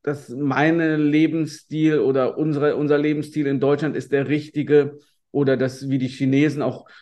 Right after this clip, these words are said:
auch umgekehrt sagen, „Ah, unser Lebensstil ist der richtige“, weil ich das Gefühl habe,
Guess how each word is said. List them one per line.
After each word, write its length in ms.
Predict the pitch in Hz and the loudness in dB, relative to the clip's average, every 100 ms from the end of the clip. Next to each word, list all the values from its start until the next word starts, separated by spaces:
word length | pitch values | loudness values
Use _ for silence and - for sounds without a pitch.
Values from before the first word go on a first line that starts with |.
| _ | _
auch 120 | 120 | -6
umgekehrt 480 | 131 151 143 135 131 | -2 0 0 0 0
sagen, 280 | 135 135 123 | 2 2 2
„Ah, 220 | 127 135 | 0 0
unser 420 | 123 - 165 160 | 0 -2 -2 0
Lebensstil 520 | 147 151 151 147 156 135 | 0 0 -2 -4 -4 -4
ist 180 | 139 | -2
der 140 | - 123 | -2 -2
richtige“, 520 | 143 - 147 147 143 - - _ | -4 -6 0 0 0 -6 -20 _
weil 680 | 127 131 131 131 120 - - _ | 0 2 2 2 0 -4 -12 _
ich 160 | - 156 | -12 -2
das 200 | 160 151 | -2 -2
Gefühl 460 | 147 - 160 160 | -6 0 0 2
habe, 400 | 147 151 156 160 | 0 2 2 0